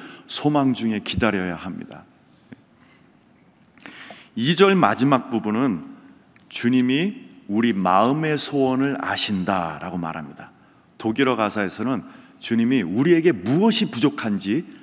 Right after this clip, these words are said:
아신다라고 원래 되어 있습니다. 시편 삼십칠 편 사 절 말씀 함께 읽습니다.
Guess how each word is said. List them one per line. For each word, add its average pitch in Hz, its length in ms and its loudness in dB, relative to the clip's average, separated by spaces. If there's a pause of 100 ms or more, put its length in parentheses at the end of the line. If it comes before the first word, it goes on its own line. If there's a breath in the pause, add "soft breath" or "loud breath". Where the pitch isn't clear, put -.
(160 loud breath)
아신다라고 92 1160 0
원래 90 240 -2
되어 80 260 -8
있습니다. 71 500 -14 (580 loud breath)
시편 - 440 2
삼십칠 202 640 0
편 139 240 -2 (140)
사 - 260 -4
절 120 160 0
말씀 95 400 -6 (240 loud breath)
함께 123 340 -2
읽습니다. 104 600 -2